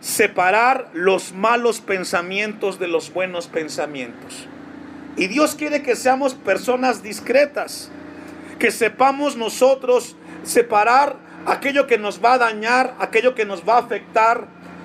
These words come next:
y hacer lo que Dios nos pide que es bueno. Vamos a ir a Proverbios capítulo uno, versículo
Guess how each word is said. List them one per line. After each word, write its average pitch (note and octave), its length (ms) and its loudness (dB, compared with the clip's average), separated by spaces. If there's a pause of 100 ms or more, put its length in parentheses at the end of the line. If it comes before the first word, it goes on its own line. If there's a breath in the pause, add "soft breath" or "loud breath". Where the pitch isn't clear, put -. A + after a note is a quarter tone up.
(120)
y F3 120 0
hacer G#3+ 340 0
lo G3+ 140 -2
que F#3 100 -2
Dios F3+ 260 -2
nos F3 200 -2
pide F3+ 380 -2
que E3 140 0
es - 220 -4
bueno. B2+ 320 -4 (1700 loud breath)
Vamos B3 320 4
a - 20 -4
ir B3+ 80 4
a B3 140 4
Proverbios G3+ 720 0
capítulo G3+ 500 0
uno, F#3+ 300 0
versículo F3+ 580 -2